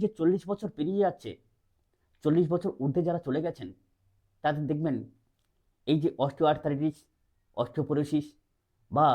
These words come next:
rheumatoid আর্থারাইটিসের জন্য ভীষণভাবে কষ্ট পান, চলতে পারছেন না, হাঁটু ফুলে যাচ্ছে, জয়েন্ট ফুলে যাচ্ছে, এরকম কিন্তু নানানভাবে কষ্ট পেয়ে থাকেন। অতএব বন্ধুরা, আজকের ভিডিওটা দেখে যে সমস্ত ওষুধগুলো লক্ষণভিত্তিক আপনাদের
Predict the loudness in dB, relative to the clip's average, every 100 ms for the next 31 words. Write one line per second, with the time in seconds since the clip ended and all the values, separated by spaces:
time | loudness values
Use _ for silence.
0 | 2 -8 _ _ _ 0 2 2 0 -2
1 | -4 -4 0 -2 -2 -2 -4 -2 -2 -4
2 | -8 _ _ _ _ -8 -4 -2 -2 -4
3 | -4 -4 -4 -2 -4 -6 _ _ _ _
4 | _ _ -2 0 2 0 0 0 0 0
5 | -4 _ _ _ _ -4 -2 0 2 2
6 | 0 -2 0 -2 0 0 0 -2 -8 -12
7 | -12 _ _ _ -4 0 2 0 0 0
8 | 0 -2 -2 -8 -8 -10 -8 -10 -10 -16
9 | -20 _ _ _ _ _ _ -4 0 2
10 | 4 4 4 2 4 2 0 0 2 4
11 | 4 2 -4 -6 -4 -2 -4 -2 -2 -2
12 | -6 0 2 2 0 -2 -2 -4 -6 -4
13 | -2 -4